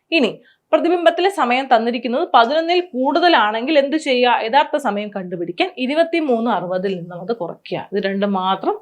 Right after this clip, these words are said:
ഓർമ്മിച്ച് വെക്കുക. പതിനൊന്നിൽ കൂ-, കൂ-, സോറി, പതിനൊന്നിൽ കുറവാണെങ്കിൽ പതിനൊന്ന് അറുപതിൽ നിന്നും കുറയ്ക്കുക, പതിനൊന്നിൽ കൂടുതലാണെങ്കിൽ ഇരുപത്തിമൂന്ന് അറുപതിൽ നിന്നും കുറയ്ക്കുക. ഇത്രയേ ഉള്ളൂ. ചൂസ് രണ്ട് സിമ്പിൾ ഇക്വേഷൻ ആണ് പഠിച്ചേക്കുക. അടുത്ത ക്വസ്റ്റ്യൻ നമുക്ക് നോക്കാം. ഒരു ക്ലോക്കിന്റെ സമയം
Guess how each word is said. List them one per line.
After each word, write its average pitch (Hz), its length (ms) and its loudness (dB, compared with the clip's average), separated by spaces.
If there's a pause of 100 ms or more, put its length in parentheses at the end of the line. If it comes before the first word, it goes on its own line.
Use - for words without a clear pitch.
ഓർമ്മിച്ച് 165 320 -8
വെക്കുക. - 280 0 (500)
പതിനൊന്നിൽ 277 400 2
കൂ-, 226 300 -2 (140)
കൂ-, 240 460 -2
സോറി, 220 120 2
പതിനൊന്നിൽ 254 480 0
കുറവാണെങ്കിൽ 254 640 2 (160)
പതിനൊന്ന് 226 320 -2
അറുപതിൽ 220 320 0
നിന്നും 233 180 -2
കുറയ്ക്കുക, 254 320 0 (280)
പതിനൊന്നിൽ 359 420 4
കൂടുതലാണെങ്കിൽ 220 720 4 (480)
ഇരുപത്തിമൂന്ന് 262 520 2
അറുപതിൽ 180 300 -4
നിന്നും 202 220 -6
കുറയ്ക്കുക. - 360 -10
ഇത്രയേ 214 320 0
ഉള്ളൂ. 208 280 0 (180)
ചൂസ് 220 180 2
രണ്ട് 233 220 4
സിമ്പിൾ 220 360 0
ഇക്വേഷൻ 202 400 -2
ആണ് 196 160 -6
പഠിച്ചേക്കുക. 175 540 -6 (640)
അടുത്ത 415 180 2
ക്വസ്റ്റ്യൻ 269 260 2
നമുക്ക് 202 120 -6
നോക്കാം. 185 320 0 (340)
ഒരു 523 220 6
ക്ലോക്കിന്റെ 403 380 6
സമയം 240 420 2